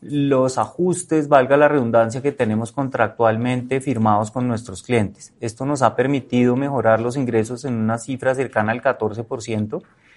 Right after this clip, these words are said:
y en algunos casos tenemos arrendatarios que han tenido incluso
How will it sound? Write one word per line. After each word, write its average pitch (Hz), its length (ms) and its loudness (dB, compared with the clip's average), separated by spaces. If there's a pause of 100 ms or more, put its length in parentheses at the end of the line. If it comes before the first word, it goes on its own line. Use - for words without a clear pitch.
(340)
y 151 440 2
en 135 200 0
algunos 151 520 2
casos 156 480 4
tenemos 123 340 -2
arrendatarios 117 800 2
que 131 140 -6
han 113 260 2
tenido 147 560 0
incluso 135 760 -2